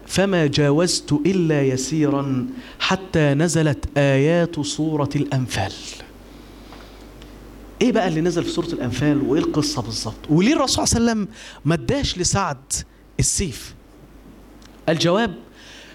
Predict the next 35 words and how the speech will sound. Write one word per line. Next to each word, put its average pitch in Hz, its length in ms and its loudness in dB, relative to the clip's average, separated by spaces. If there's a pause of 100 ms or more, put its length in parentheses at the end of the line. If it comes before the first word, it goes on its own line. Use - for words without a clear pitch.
(240)
أن 165 220 2
قصة 285 460 0
الغنائم 175 520 2 (100)
أصلًا 151 300 0
في 131 120 0
المعارك 151 540 2 (100)
قبل 196 220 0
النبي 175 200 0
صلى 175 120 0
الله 156 120 -2
عليه 196 100 4
وسلم 190 280 2
لم 233 100 -2
تكن 220 380 -4
تحل 175 580 0
لأحد، - 360 -2 (1000)
وإنما 202 520 2
كانت 214 340 0 (120)
تجمع 277 680 2 (380)
فتحرق. - 840 -2 (840)
بعد 202 240 2
المعركة 196 560 0 (340)
النبي 175 320 2
أو 151 120 2
الرسول 151 320 -2
اللي 151 120 2
كان 208 160 0
فيها 247 360 2 (380)
يجمع 185 380 2
كل 262 320 2
الغنائم 196 420 2
ويجعلها 180 540 2
في 180 180 -2
مكان 220 460 0
واحد، 277 360 2